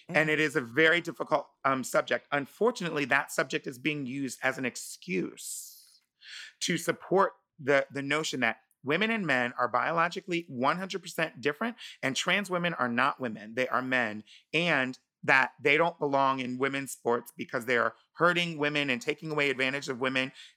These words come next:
Speaker 1: and probably raping them in the field or whatever they're trying to say that we're doing.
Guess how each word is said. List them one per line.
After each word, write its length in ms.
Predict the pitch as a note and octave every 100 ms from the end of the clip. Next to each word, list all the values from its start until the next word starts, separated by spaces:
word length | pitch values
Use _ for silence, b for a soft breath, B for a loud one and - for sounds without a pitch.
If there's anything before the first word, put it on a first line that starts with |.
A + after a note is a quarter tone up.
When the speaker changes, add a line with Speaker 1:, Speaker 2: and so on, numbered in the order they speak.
| -
Speaker 1:
and 180 | A2+
probably 380 | G2 C3+ D3 D3+
raping 360 | B2 C#3 E3 D#3
them 180 | C#3+ C#3+
in 100 | C#3
the 80 |
field 380 | B2+ D3 C#3+ C#3
or 40 | A#2+
whatever 280 | C3+ C#3+
they're 100 | C#3
trying 300 | C3 - C#3
to 60 | B2+
say 140 | C#3
that 140 | C3 -
we're 120 | A#2+
doing. 280 | G#2+ -